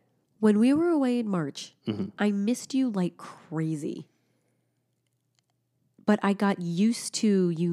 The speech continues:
Speaker 1: not there.
Speaker 2: That's
Speaker 1: And I
Speaker 2: a totally
Speaker 1: wasn't
Speaker 2: fair thing
Speaker 1: as,
Speaker 2: to say.
Speaker 1: like, heartsick and heartbroken as I was anticipating by, like, the fourth or fifth day.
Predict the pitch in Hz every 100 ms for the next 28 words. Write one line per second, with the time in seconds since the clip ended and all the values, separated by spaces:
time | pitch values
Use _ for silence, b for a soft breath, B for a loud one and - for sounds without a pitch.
0 | 170 165 160 160 - _ _ - 160 151
1 | 156 156 165 180 196 214 269 269 320 427
2 | 494 453 _ _ _ _ _ _ _ _
3 | 117 107 123 196 - 196 202 202 202 185
4 | - 185 180 180 175 170 165 - - _
5 | _ _ _ _ _ - - 196 190 -
6 | 185 - 160 - 175 175 165 165 156 160
7 | 156 151 156 151 - 165 160 160 147 160
8 | 151 151 - - 160 160 - 156 - 151
9 | - -